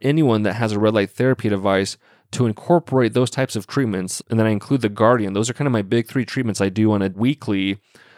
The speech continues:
routine, is treating the gut at least once, treating my frontal lobes at least once, and then my oral cavity at least twice a week.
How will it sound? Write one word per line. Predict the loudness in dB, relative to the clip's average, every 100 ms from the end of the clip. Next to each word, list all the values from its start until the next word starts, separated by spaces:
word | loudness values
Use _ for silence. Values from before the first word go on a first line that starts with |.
| -20 _ _ _
routine, | -2 0 0 0 -2 -2
is | -4 -6 -10
treating | -2 0 0
the | -2
gut | 2 2 2 -6 -6
at | -4
least | -2 -2 -2
once, | -2 -2 -4 -12 -10
treating | -2 0 0
my | 0 2 0 -2 -8
frontal | -6 0 2 2 4
lobes | 4 4 0
at | -2 0
least | 0 0
once, | 0 0 -2 -6 -6
and | -2
then | 0 0
my | 0 0 -2 -2
oral | 2 4 4 2
cavity | -2 0 0 0 -2 -4 -6 _ _
at | -2 0
least | 2 0
twice | -6 -2 0 0 -2
a |
week. | -4 -4 -8 -12